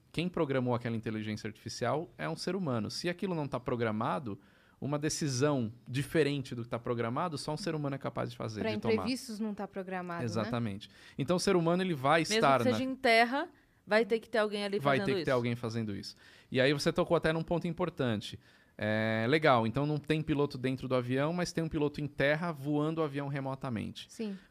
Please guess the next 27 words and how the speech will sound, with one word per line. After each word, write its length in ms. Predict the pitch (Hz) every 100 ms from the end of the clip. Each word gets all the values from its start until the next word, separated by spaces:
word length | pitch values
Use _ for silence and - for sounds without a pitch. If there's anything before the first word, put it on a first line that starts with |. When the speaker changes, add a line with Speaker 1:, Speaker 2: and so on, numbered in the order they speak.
| _
Speaker 1:
Qualquer 680 | 190 185 185 190 202 226 - _ _ -
sistema 760 | - 156 - 123 110 101 95 - _ _ _ _ _
remoto 760 | 117 143 139 143 156 - 104 120 _ _ _ _
é 320 | - 120 127 - _ _
inva-, 400 | 139 135 127 131 131
é, 260 | 139 110 107
como 140 | 120
é 20 | 117
que 80 |
eu 40 | 120
vou 60 | 120
dizer? 300 | 107 107 101 - _ -
É 800 | 107 110 110 110 110 107 107 104
quebrável. 600 | 160 127 107 92 92 85 _ _ _ _ _ _ _
Você 200 | 117 139
pode 280 | 120 123 117
hackear 420 | 113 117 135 110
um 80 | 107
sistema 460 | - - 110 104 101
remo-, 280 | 120 113 98
é, 340 | 101 92 90 -
que 80 | 101
tem 340 | 110 110 110
conexão 720 | - 120 110 - 110 107 107 - _ _ _ _ _
Wi-Fi, 560 | 117 113 117 - 120 - - - - -
<laughs> 400 | 202 226 214 - -
né? 240 | 107 98